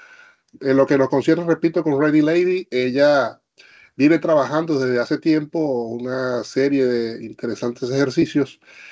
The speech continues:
especialmente los últimos, eh, en Payson Park,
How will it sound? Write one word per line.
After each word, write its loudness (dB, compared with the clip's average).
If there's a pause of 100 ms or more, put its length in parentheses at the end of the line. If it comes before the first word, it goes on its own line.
(520)
especialmente 0
los 0
últimos, 0
eh, -4
en -6
Payson 0
Park, 0